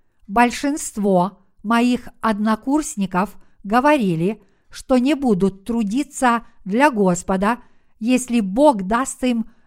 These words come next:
много материальных благ. Многие из них говорили, что предпочтут служить Богу как старейшины. Они говорили,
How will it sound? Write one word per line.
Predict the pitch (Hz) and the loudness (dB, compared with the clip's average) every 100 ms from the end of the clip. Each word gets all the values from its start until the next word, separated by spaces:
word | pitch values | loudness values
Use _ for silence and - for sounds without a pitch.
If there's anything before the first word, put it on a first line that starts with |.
| - | -6
много | 208 220 269 262 262 | -2 4 4 4 2
материальных | 247 254 262 254 240 226 233 220 | 2 0 0 0 0 0 -2 -2
благ. | 220 214 160 147 - _ _ _ _ _ _ _ _ 220 | -2 -2 -2 -8 -16 _ _ _ _ _ _ _ _ -4
Многие | 247 262 262 220 247 240 | 2 4 4 4 2 2
из | 254 247 226 | 0 -2 0
них | 247 226 | 0 2
говорили, | 214 226 233 269 226 165 170 - _ _ _ | 2 2 0 0 -2 -2 -6 -10 _ _ _
что | - - 254 240 - | -10 2 4 4 2
предпочтут | - 247 233 - 226 - - 311 294 - - _ - | -2 -4 -2 0 0 0 -4 -2 -2 -6 -20 _ -18
служить | - 262 302 262 202 214 | -4 0 2 0 -2 -4
Богу | 196 311 226 208 | 0 2 4 2
как | 208 240 247 | 2 -2 -2
старейшины. | - 285 285 262 180 - 175 156 143 - _ _ _ _ _ _ _ _ - | -6 -4 -2 -2 -4 -6 -8 -6 -8 -12 _ _ _ _ _ _ _ _ -4
Они | 240 247 | 0 2
говорили, | 214 226 226 269 254 190 214 | 2 4 4 2 2 0 0